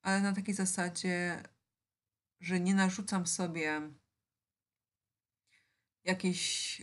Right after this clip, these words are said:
górnolotnych, e, rzeczy, tak żeby dobijać do tego, tylko po prostu przy okazji, e, czytania skreślać jakieś tam listy czy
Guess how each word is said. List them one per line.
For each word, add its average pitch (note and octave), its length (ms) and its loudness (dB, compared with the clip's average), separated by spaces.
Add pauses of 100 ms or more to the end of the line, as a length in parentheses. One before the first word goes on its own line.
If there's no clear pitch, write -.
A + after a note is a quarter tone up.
górnolotnych, F3+ 1160 0 (180)
e, D#3 380 -8
rzeczy, E3 300 -4
tak E3+ 140 -4
żeby E3+ 200 -2
dobijać F3+ 600 -4
do G#3+ 100 -8
tego, A#3 400 -8 (400)
tylko C#4 260 0
po B3 60 -2
prostu A#3+ 260 -2
przy - 180 0
okazji, F#3 680 0
e, D#3 480 -6
czytania D#3+ 580 -6 (720)
skreślać F3 720 -2
jakieś - 340 -8
tam C#3+ 300 -6
listy F#3 840 -2 (560)
czy C#3+ 460 -8